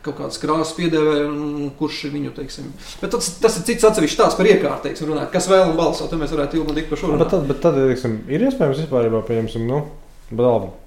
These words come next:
Speaker 2: es nevaru iedomāties Latvijā kādu, bet, nu, burtiski, pieņemsim, ā, tā pats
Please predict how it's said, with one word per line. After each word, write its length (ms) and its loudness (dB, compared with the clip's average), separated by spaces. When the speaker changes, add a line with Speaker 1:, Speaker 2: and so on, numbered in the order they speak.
Speaker 2:
es 120 -10
nevaru 240 2
iedomāties 360 0
Latvijā 440 2
kādu, 240 -4
bet, 180 -2
nu, 80 -4
burtiski, 480 -2
pieņemsim, 480 -2
ā, 100 -2
tā 160 -4
pats 320 0